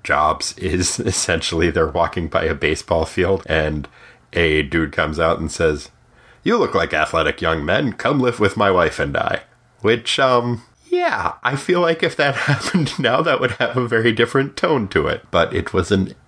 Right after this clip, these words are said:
more innocent time, in some ways. One thing that is unfortunate about this issue and its follow-up, both of whom feature Mal Duncan as a main character, is that no mention of him or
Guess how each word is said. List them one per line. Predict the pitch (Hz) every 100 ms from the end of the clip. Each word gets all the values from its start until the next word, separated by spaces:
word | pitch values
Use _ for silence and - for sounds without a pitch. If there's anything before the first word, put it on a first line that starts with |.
| _
more | 131 143 -
innocent | 143 139 120 117 -
time, | - - - 87 - _ -
in | 127
some | - 92 80
ways. | - 101 - - - - - -
One | 160 185
thing | 165
that | 135 113
is | 104
unfortunate | 95 92 - - 110 90
about | 82 80
this | - 95 -
issue | 78 - 90 87
and | 87
its | 82 -
follow-up, | - - 82 - -
both | 147 165
of | 123 -
whom | 120 107
feature | - 98 98 90 85
Mal | - 92 90
Duncan | 98 107 85
as | 73
a | 85
main | 80 80
character, | - 107 95 - 78 -
is | 110 107 -
that | 101 95 - _ -
no | 92 90 98 104
mention | 92 87 - 80
of | 73
him | - 80 71 69 - - -
or | 87 80 73 71 -